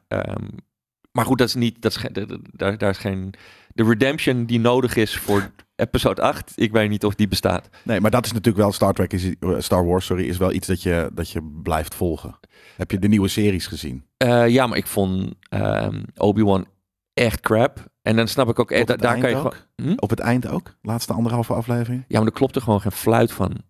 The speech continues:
Speaker 1: Weet je, het verhaal rammelt echt aan alle kanten. Ze fokken enorme shit op met gewoon g-, episode vier, vijf en zes. Weet je, de dingen die gebeuren in de serie, de, die kunnen niet.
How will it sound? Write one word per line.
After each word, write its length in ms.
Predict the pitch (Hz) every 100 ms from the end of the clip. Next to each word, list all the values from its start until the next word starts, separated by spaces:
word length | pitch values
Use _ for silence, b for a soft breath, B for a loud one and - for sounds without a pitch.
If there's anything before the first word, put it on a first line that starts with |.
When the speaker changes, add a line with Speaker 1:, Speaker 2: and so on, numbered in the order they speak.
| _
Speaker 1:
Weet 280 | - - 101
je, 60 | 117
het 100 | -
verhaal 800 | 113 104 117 120 117 113 107 -
rammelt 540 | 110 107 113 120 113
echt 220 | - 113 110
aan 80 |
alle 200 | 104 104
kanten. 340 | - 107 110 113
Ze 120 | 113
fokken 480 | - 139 131 113 107 _ _ _ _ _ -
enorme 640 | 131 131 139 160 175 131
shit 260 | - 123 113
op 160 | 101
met 380 | 110 107 - - _
gewoon 580 | - 110 104 104 101 -
g-, 100 | 113 - - - - - -
episode 480 | 123 - 120 107 - _ _ -
vier, 260 | 139 120
vijf 320 | - 113 110 107
en 60 |
zes. 340 | - 131 165 - B B B B
Weet 160 | 110
je, 120 | 135
de 220 | 120 123 113
dingen 280 | 139 135 135 - - - - - -
die 180 | 117 113
gebeuren 480 | - 110 131 123 -
in 140 | 110
de 80 | 110
serie, 480 | - 117 104 101 -
de, 220 | - 117
die 140 | 113
kunnen 260 | - 180 131
niet. 280 | 98 90